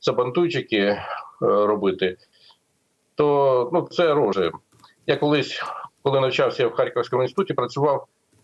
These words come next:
на швидкій допомозі в, е, санітаром психбригади. І я ось цей типаж дуже добре знаю, вони трусливі. І коли вони повідомляють, що будуть в Білорусі розміщати ядерну зброю, ну,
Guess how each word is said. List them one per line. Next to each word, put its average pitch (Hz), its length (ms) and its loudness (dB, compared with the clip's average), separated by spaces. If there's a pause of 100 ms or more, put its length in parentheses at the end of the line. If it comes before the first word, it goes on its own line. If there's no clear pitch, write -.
на 131 160 2
швидкій - 320 -4
допомозі 135 540 2
в, - 320 -4
е, 110 220 2
санітаром 127 520 0
психбригади. 110 760 0 (680)
І 131 100 0 (340)
я 147 260 2
ось 143 220 0 (180)
цей 156 180 2
типаж 156 520 0
дуже 156 220 2
добре 147 340 2
знаю, 98 420 0
вони 147 200 2
трусливі. 101 680 -2 (720)
І 135 160 0
коли 156 340 0
вони 156 320 2 (200)
повідомляють, 156 680 2
що 151 380 0 (100)
будуть 139 360 0
в 123 40 -10
Білорусі 160 720 2
розміщати 123 640 0
ядерну 123 420 0
зброю, 160 460 0 (360)
ну, 175 320 0